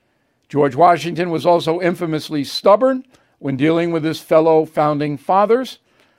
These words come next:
Later in life, Thomas Jefferson and John Adams routinely referred to old George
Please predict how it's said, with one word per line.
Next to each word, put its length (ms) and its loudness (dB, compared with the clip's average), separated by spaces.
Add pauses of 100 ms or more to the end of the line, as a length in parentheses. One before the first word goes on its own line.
(140)
Later 320 2
in 80 -2
life, 300 2
Thomas 300 0
Jefferson 480 -2
and 120 -4
John 320 -2
Adams 440 0
routinely 580 -6
referred 580 2
to 80 -8
old 380 0
George 640 2